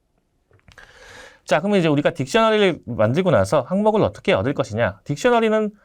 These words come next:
앞에서 말씀드린 대로 인덱스가 없습니다. 방해 번호가 없고 순서가 없기 때문에 결국 키 값을 가지고 접근을 해야 된다고 말씀드렸죠. 자, 우선 캐피탈스라고 하는 딕셔너리를 하나 만들었습니다.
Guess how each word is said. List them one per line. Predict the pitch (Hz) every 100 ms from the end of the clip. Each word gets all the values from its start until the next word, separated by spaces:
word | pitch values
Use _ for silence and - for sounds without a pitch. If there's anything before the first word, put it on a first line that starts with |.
| _ _ -
앞에서 | - - 156
말씀드린 | 101 131 120 117
대로 | 104 131
인덱스가 | 110 127 185 - 170 147 95
없습니다. | - 151 107 90 - _ -
방해 | 110 143
번호가 | 107 107 127
없고 | 85 - 131
순서가 | 147 143 160 113
없기 | -
때문에 | 104 90 92 135
결국 | 98 101 131
키 | - 262 -
값을 | 226 - 196
가지고 | 98 87 90 175 254 277 - _ _ -
접근을 | 98 - 113 110
해야 | 151
된다고 | 95 82
말씀드렸죠. | 78 92 95 76 - - - _ _ - - - - -
자, | 151
우선 | 120 185 120 -
캐피탈스라고 | 254 - 233 202 196 151 139
하는 | 127 196 214
딕셔너리를 | 113 - 151 131 120
하나 | 120
만들었습니다. | 92 107 127 - 92 92 131